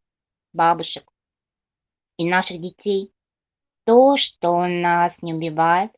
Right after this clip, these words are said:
делает нас сильнее". И если грамотно продолжить этот тезис, то только в наших руках, чтобы это самое не убивающее нас,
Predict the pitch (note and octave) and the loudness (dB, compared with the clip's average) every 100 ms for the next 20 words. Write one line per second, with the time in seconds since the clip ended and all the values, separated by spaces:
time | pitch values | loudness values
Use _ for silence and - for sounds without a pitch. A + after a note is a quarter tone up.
0 | _ _ _ _ _ D#3 E3+ G#3+ A#3 G3+ | _ _ _ _ _ -8 0 2 2 2
1 | F3 F3+ F3 - - F#3 F3+ F3+ F3 D#3+ | 0 0 0 0 -6 -6 -4 -4 -6 -6
2 | D#3+ G3 _ _ _ G#3+ A3+ B3+ A3+ G3 | -8 -14 _ _ _ -4 -4 -4 -6 -2
3 | F#3+ F#3 F3+ D#3 D#3 D#3+ E3 E3 F3 F3 | -2 -2 -6 -12 -10 -8 -6 -4 -6 -6
4 | D3+ - - F#3 F3+ F3+ - G#3 G#3 A3 | -12 -14 -6 -4 -4 -10 -8 -8 -8 -12
5 | _ _ _ _ _ _ - F#3 E3+ - | _ _ _ _ _ _ 0 2 2 -2
6 | _ _ _ _ _ _ _ B3+ C4+ C4+ | _ _ _ _ _ _ _ 2 2 4
7 | C4+ B3+ A#3+ F#3+ - - D#3 - D3+ D#3 | 2 2 2 0 -4 -12 -12 -2 -2 -2
8 | - _ _ _ - - F3+ F3 - - | -8 _ _ _ -10 -6 -4 -4 -4 2
9 | G3 F3 E3+ E3 _ F3 E3 D#3+ D3 C#3+ | 2 2 -4 -10 _ -4 -2 -4 -10 -12
10 | - _ _ _ _ _ _ F#3 F#3 E3+ | -18 _ _ _ _ _ _ -6 -4 -4
11 | E3+ D#3+ D#3 D#3+ - A3+ A3+ A3+ | -2 0 0 -2 -4 -4 -2 -2